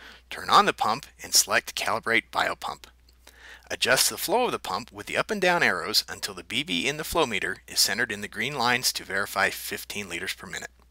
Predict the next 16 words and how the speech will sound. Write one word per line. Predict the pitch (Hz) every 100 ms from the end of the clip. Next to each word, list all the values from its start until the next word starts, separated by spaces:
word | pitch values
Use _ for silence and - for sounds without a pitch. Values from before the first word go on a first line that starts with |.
| _ - - _ - - - -
After | 233 - 95
calibration, | 92 69 - - 90 - 151 - - - -
remove | 104 139 285
the | 247
flow | - 170
meter | 165 165 170 - -
and | - 101
remove | 98 113 156
the | 165
bottom | 104 135
sticky | 139 - 131 127
tab | - 120 120
from | -
the | 110 82
Aerocell | 90 - 87 -
cassette. | - - -